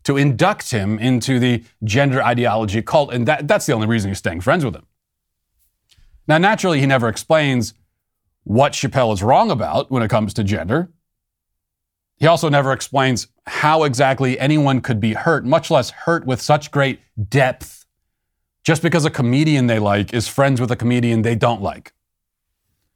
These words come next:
But those questions are irrelevant. He is, uh, just a, a mouse, much like the one he voices in the one single Pixar movie that my kids refuse to watch because they say it's boring,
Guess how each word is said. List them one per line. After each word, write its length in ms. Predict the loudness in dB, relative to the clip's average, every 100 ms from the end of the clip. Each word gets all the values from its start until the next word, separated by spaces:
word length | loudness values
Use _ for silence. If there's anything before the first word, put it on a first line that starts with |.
| _ _ _ _ _ _
But 80 | -2
those 160 | 0 2
questions 380 | 2 0 0 2
are 140 | 2
irrelevant. 480 | 2 0 -2 -14 _ _ _ _ _ _ _ _ _ _ _
He 220 | 0 2
is, 200 | 2 2
uh, 140 | 2
just 280 | 2 -2 0
a, 160 | -2 0
a 60 |
mouse, 640 | 2 2 0 -4 -10 -10 -2
much 220 | 0 2
like 160 | 0
the 60 | 0
one 160 | 0 0
he 80 |
voices 440 | 0 0 0 -2 0
in 80 | 0
the 80 |
one 180 | 2 0
single 300 | 0 0 -2
Pixar 400 | -2 -4 0 0
movie 200 | 2 0
that 100 | 0
my 100 | -2
kids 240 | -2 -2 -2
refuse 320 | -2 -2 -2
to 60 | 0
watch 300 | 2 0 -4 _
because 220 | -6 -2 -2
they 80 |
say 180 | 0 0
it's 100 | -2
boring, 380 | 0 2 2 0